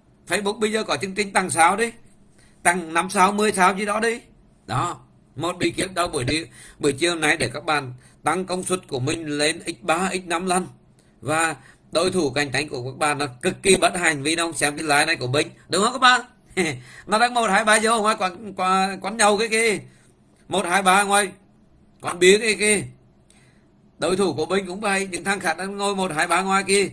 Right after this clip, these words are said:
Trong khi giờ này mình có thể đi vào phố, Bình đi dạo, mua ít quà cho con của Bình. Thì giờ đây ngồi livestream chia sẻ với các bạn những cái thủ thuật, những cái tuyệt chiêu, những cái Bình đang làm. Những cái thứ đơn giản này,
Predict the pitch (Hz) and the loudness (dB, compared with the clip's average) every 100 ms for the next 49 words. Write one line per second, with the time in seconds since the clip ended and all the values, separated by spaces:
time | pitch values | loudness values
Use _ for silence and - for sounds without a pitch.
0 | - - - 151 160 175 185 185 185 180 | -8 -12 -4 -4 -2 -2 0 0 -2 -2
1 | 185 165 110 120 156 156 - - - 143 | -4 -4 -2 0 -2 -4 -16 -20 -4 0
2 | 156 151 180 208 - - 147 160 175 175 | 2 2 0 -2 -6 -6 -4 -2 -2 2
3 | 160 147 135 - 127 147 170 127 156 156 | 2 2 -4 -12 -6 -4 -4 -6 0 2
4 | 160 165 127 151 143 123 147 135 - _ | 2 0 -4 -4 -4 -2 -2 -2 -16 _
5 | 117 147 151 156 151 151 135 143 - 143 | -4 -2 0 -2 -2 -2 -2 -2 -2 -4
6 | 160 143 _ - 143 165 110 104 - - | -4 -8 _ -8 -6 -4 -6 -8 -14 -8
7 | 139 127 - - - _ _ - - 196 | -6 -6 -10 -20 -20 _ _ -10 -8 -4
8 | 208 151 160 175 - 127 139 165 185 180 | -2 -2 -2 -4 -4 -12 -12 -10 -6 -6
9 | - 147 190 185 - - - - 143 131 | -2 0 0 0 -12 -12 -8 -6 -2 -2
10 | 147 160 170 170 170 - _ _ _ _ | -2 -6 -4 -4 -4 -8 _ _ _ _
11 | - 156 202 190 170 190 202 160 156 185 | -8 -6 -2 -2 0 0 2 0 0 -2
12 | 190 | -2